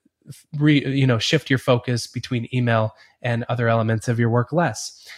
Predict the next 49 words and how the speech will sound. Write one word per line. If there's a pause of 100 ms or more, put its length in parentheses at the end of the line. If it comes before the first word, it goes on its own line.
(140)
If
you
think (100)
waking
up
early (140)
won't
work
for
you, (100)
don't
do
it. (380)
If
you
think
a,
a
maintenance
day (300)
or
a
maintenance
half
day
won't
work
for
you
and
you
love (380)
that
feeling
of,
of (160)
maintaining
these
elements
of
your
life
throughout
the
day, (160)
don't
do
it. (460)
Um,